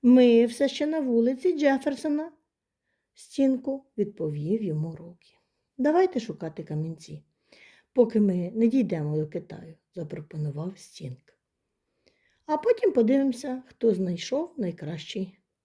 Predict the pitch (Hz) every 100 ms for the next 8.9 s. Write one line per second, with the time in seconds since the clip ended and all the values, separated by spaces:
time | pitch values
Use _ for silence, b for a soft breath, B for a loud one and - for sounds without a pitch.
0 | - 220 160 151 - 233 240 - 165 143
1 | _ _ _ _ _ _ _ _ - 349
2 | - 403 403 - 220 262 285 247 - 190
3 | 156 156 170 262 320 320 254 190 202 208
4 | - - 160 - 156 _ _ _ _ _
5 | _ _ _ _ _ _ _ _ - 240
6 | 233 208 - 302 349 359 359 240 202 240
7 | 302 320 311 226 202 196 220 220 247 233
8 | 170 170 190 202 - 165 156 -